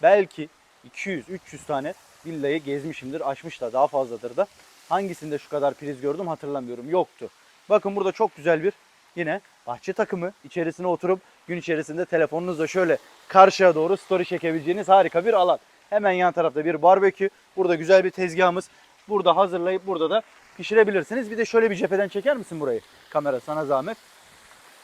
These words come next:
Dışarısı çok rüzgarlı. E bir de havuz sesi var. Yani inşallah ses etkilenmiyordur diye umut ediyorum. Gel böyle. Yavaş yavaş ilerleyelim. Şimdi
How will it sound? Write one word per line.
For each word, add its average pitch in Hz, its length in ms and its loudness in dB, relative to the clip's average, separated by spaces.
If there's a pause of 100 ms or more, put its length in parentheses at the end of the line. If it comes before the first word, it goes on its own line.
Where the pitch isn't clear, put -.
(560)
Dışarısı 202 440 0
çok 196 240 0
rüzgarlı. 156 560 2 (140)
E 143 60 -12
bir 180 80 -12
de 202 60 0
havuz 170 300 -4
sesi 190 340 -4
var. 147 160 2 (320)
Yani 143 200 -4
inşallah 185 540 2
ses - 240 -2
etkilenmiyordur 170 720 0
diye 208 140 10
umut 196 300 6
ediyorum. 185 400 6 (680)
Gel 262 220 8
böyle. 151 280 6 (320)
Yavaş 214 300 6
yavaş 226 260 6
ilerleyelim. 208 520 8 (3500)
Şimdi 254 360 2